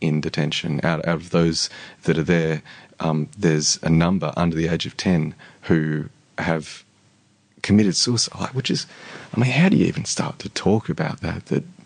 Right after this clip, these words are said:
our government, a taxpayer's money, has created realities that children are seeking to end the lives that they've barely begun to live. Um, I was sitting down to dinner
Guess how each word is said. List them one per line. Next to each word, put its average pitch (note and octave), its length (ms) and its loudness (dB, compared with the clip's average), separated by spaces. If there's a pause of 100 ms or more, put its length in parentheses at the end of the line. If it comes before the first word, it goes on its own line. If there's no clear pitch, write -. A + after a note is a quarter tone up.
(2500)
our A2 200 2
government, F2+ 520 0 (240)
a - 60 -14
taxpayer's G2+ 580 0
money, F2 280 4
has E2+ 160 -8
created F#2+ 400 2
realities E2 600 0
that - 140 0
children F2+ 680 2
are D#2 60 -2
seeking E2+ 360 2
to - 180 -4
end F2+ 380 4
the D#2+ 100 2
lives E2+ 440 0
that - 80 -2
they've E2+ 180 -2
barely G2 300 2
begun D#2+ 580 -2
to - 160 -2
live. A#2+ 380 2 (1120)
Um, E2+ 380 2 (560)
I F2+ 60 2
was F2 140 2
sitting G#2 220 4
down F2+ 260 2
to - 140 -4
dinner E2+ 340 2